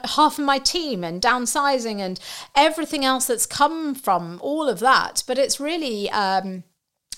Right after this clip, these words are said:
gave me a chance to really, you know, so much was streamlined, but also to really examine and, and to down tools in many ways and to pick up the ball on the other side or the balls on the other side in a different fashion and,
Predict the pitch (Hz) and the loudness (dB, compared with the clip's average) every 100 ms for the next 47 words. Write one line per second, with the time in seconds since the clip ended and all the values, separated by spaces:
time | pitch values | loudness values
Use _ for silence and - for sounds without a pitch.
0 | 196 175 214 190 220 220 - 156 - - | -8 0 0 2 -2 -2 -2 -4 -6 -2
1 | - 190 190 185 175 165 - - - - | -2 -2 0 0 0 -4 -8 -18 -18 -20
2 | - - - _ 220 208 165 - 220 208 | -20 -20 -20 _ 0 0 2 2 4 2
3 | - 175 - 277 285 220 185 185 185 202 | 2 2 2 2 0 4 4 2 -4 -2
4 | 240 240 175 170 170 196 185 208 190 175 | 0 0 0 -2 -2 -2 -2 -4 0 -2
5 | 175 185 185 170 160 160 - 185 175 - | 0 0 0 -2 -6 -8 -4 -4 -4 0
6 | 185 180 170 208 196 160 151 170 220 285 | 2 2 -2 -4 -4 -2 -4 -2 -4 -4
7 | 185 127 135 151 - 190 - 196 190 185 | -2 0 -2 -4 -4 -2 -4 -4 -6 -6
8 | 175 180 170 165 160 165 160 156 175 160 | -2 -2 0 -2 -4 -6 -4 -2 -2 -2
9 | 147 147 139 151 165 151 147 151 143 139 | -4 -6 -10 -8 -6 -6 -6 -8 -8 -6
10 | 143 - 151 135 135 - 175 160 160 143 | -4 -2 -4 -8 -10 -8 -8 -6 -8 -8
11 | 143 - 254 254 - 147 123 123 139 147 | -12 -2 2 2 2 -4 -8 -10 -12 -12